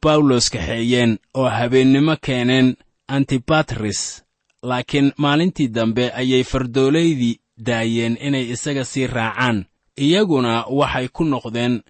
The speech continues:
qalcaddii, kuwaasu markay Kaysariya yimaadeen oo ay warqaddii u dhiibeen taliyaha, ayay Bawlos hor taageen isagii. Markuu akhriyeyna, wuxuu weydiiyey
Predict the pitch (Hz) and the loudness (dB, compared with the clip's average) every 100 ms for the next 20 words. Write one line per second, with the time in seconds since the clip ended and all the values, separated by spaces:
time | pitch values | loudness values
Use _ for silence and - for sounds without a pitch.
0 | _ - 131 131 123 156 123 113 101 _ | _ -6 -4 -4 -4 -4 -2 -2 -2 _
1 | _ _ 160 147 123 - 135 123 - 139 | _ _ 0 2 2 0 -2 -2 -2 -4
2 | 139 - 127 131 123 - 131 151 143 123 | -4 -6 -6 -6 -6 -6 -4 -2 0 0
3 | 117 113 117 117 127 127 - - 120 123 | 0 0 -2 0 2 0 -2 -6 -4 -2
4 | 123 127 120 151 135 131 135 131 123 120 | -2 -2 -4 -6 -2 -2 -2 -4 -2 -2
5 | 123 135 120 113 117 131 104 98 _ - | 0 -2 -4 -2 -2 -2 -4 -10 _ -10
6 | 120 123 120 143 139 131 120 - 135 127 | -4 -4 -2 -2 0 0 -2 -2 -6 -6
7 | 131 117 117 120 110 113 120 110 98 - | -6 -4 -2 -2 -4 -6 -4 -4 -6 -8
8 | _ _ 151 180 - 160 139 131 - 135 | _ _ -4 -4 0 -2 0 -6 -6 -2
9 | 156 165 127 104 - 135 135 135 120 117 | 0 0 0 -2 -6 -4 -2 -2 -2 -2
10 | 117 110 117 120 | -2 -2 0 0